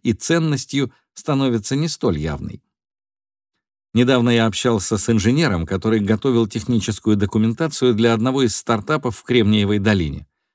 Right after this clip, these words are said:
Эти бумаги имели большое значение для маркетинговой политики компании, но их было сложно соединить в единое целое. Как рассказывал тот инженер, ему было тяжело выполнять эту работу, потому что стартап породил гиперактивный коллективный разум.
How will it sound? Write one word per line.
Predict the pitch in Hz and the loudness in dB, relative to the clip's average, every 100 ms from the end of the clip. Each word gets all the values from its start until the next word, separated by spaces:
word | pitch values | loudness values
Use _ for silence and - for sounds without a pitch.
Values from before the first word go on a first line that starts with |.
| _ | _
Эти | - 110 | -2 0
бумаги | 107 113 139 143 117 | 2 4 2 2 2
имели | 104 110 104 | 4 4 2
большое | 107 98 127 113 | 0 -2 0 2
значение | 98 123 - 160 135 117 | 0 -2 -2 0 0 0
для | 110 107 | 2 2
маркетинговой | 110 98 98 104 104 98 101 | 2 0 -4 -2 0 0 0
политики | 110 104 92 - 98 | 0 0 -2 -4 -4
компании, | 104 120 127 160 143 131 - - _ - | -2 -2 0 0 0 -2 -8 -20 _ -4
но | 175 | 0
их | 175 131 | 0 0
было | 139 139 | -2 -2
сложно | 131 175 185 151 | 2 2 2 0
соединить | 139 143 127 127 143 113 | -2 0 2 2 0 -2
в | |
единое | 117 131 113 110 101 104 | 0 0 2 2 2 0
целое. | - 73 69 - _ _ _ _ _ | -2 -6 -6 -12 _ _ _ _ _
Как | - 107 | -2 0
рассказывал | 120 113 - 123 92 90 87 | 0 -2 0 0 0 -2 0
тот | 110 101 | -2 0
инженер, | 95 90 104 143 - - - - - | -2 0 0 0 -2 -8 -20 -10 0
ему | 180 | 2
было | 160 160 | 4 2
тяжело | 147 151 175 196 | 2 0 2 2
выполнять | 92 85 98 101 90 | 2 0 2 2 2
эту | 98 87 | -2 -2
работу, | 101 110 160 156 131 - _ - | 0 0 0 0 -2 -6 _ -4
потому | 131 143 | -2 0
что | 139 131 | -2 -4
стартап | 110 - 117 - 156 143 | -4 -4 -4 -4 -6 -6
породил | - 120 120 117 123 | -4 -2 0 2 0
гиперактивный | 101 117 117 107 - - 120 120 101 | 2 0 0 -2 -4 -2 0 0 0
коллективный | 117 101 - 113 101 101 | 0 -2 0 0 2 2
разум. | 101 73 76 | 0 -2 -8